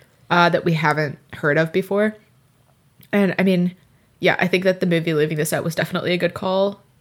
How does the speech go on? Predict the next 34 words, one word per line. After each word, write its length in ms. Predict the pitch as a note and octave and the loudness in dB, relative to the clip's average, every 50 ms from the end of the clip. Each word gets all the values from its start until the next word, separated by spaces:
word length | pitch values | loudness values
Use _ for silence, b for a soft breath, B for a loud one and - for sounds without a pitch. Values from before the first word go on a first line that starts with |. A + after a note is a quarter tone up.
| _ _ | _ _
It, 260 | - F#3 - - - - - | -2 -2 0 -2 -2 0 2
and, 120 | F3+ F#3 | 2 2
and 380 | E3+ - - - - F#3 F3+ E3+ | 2 2 2 2 2 2 4 2
that's 180 | D#3+ D#3+ - - | 2 0 0 -4
also, 440 | - E3 - - C#3 C3 C#3 C3+ - _ _ - | -4 -2 0 0 0 0 0 -2 -6 _ _ -2
like 180 | F3 E3 E3 | 0 0 2
I 60 | E3+ F3 | 2 0
said 240 | - - D#3+ D#3 | 2 2 0 0
in 280 | - - D#3+ E3 D#3+ D3+ | 0 0 -2 -2 -2 -2
the, 360 | - D#3 D#3 D3+ D#3 D#3 F3 - | -2 -2 -2 -2 -2 -4 -4 -4
the 80 | - E3 | -2 -2
last 260 | D#3 C#3+ D#3+ - - | -2 -2 -2 -4 -4
podcast, 380 | - A3+ - - F#3+ F3 - - | -4 -4 -2 -2 -4 -4 -2 -2
like, 260 | D#3+ D#3+ D#3+ - - B B B B B B B B B B B B B B B B B _ _ _ _ _ _ - - | -2 -4 -4 -6 -12 B B B B B B B B B B B B B B B B B _ _ _ _ _ _ -2 2
the, 360 | F#3+ F#3+ F3+ E3+ E3+ E3 - - | 4 4 4 4 4 2 0 0
the 80 | F#3+ F3 | 0 -2
reason 460 | E3+ E3 E3 D#3+ - F3 E3 E3 E3 | -2 -2 -4 -2 -2 -2 -2 -2 -4
in 160 | - - F3 E3 | -4 -2 -2 -2
the 60 | D#3 | -2
extended 400 | C3 - - - E3+ D#3+ D#3 E3+ | -4 -4 -4 -4 -4 -4 -4 -4
cut 140 | - F3+ - | -6 -4 -4
that 140 | E3+ E3 - | -4 -4 -2
they 100 | D3+ D3+ | -4 -4
showed 560 | - - - E3 D#3+ E3 D#3+ E3 E3 F3 - | -4 -4 -4 -2 -2 -2 -2 -4 -6 -8 -6
Saruman's 720 | - - - D#3+ E3 D#3+ D#3+ D#3+ D#3+ E3 D#3+ D#3 E3 E3 | -4 -2 -2 0 0 -2 -2 -2 0 -2 -2 -2 -2 -4
death 240 | - - - E3+ - - | -2 -2 -2 -2 -2 -2
on 220 | - E3 D#3 D#3+ | -2 -2 -2 -2
screen 380 | D#3+ - - D3 C3 D3+ D3+ E3 | -4 -6 -6 -6 -6 -4 -4 -2
was 180 | D#3+ D#3 - - | -2 -2 -4 -4
to 180 | - - D#3+ - | -4 -6 -6 -4
completely 500 | - E3+ D#3+ - - F3 - - F#3 F3 | -6 -8 -8 -6 -6 -6 -4 -4 -4 -4
rule 380 | E3 E3 E3 D#3 D3+ D#3 - - | -4 -4 -6 -4 -4 -4 -4 -4
out 340 | - C3 B2+ A#2+ - - - | -2 -2 -2 -4 -6 -6 -4
this 320 | - C#3+ D#3+ - - - | -4 -4 -2 -4 -6 -8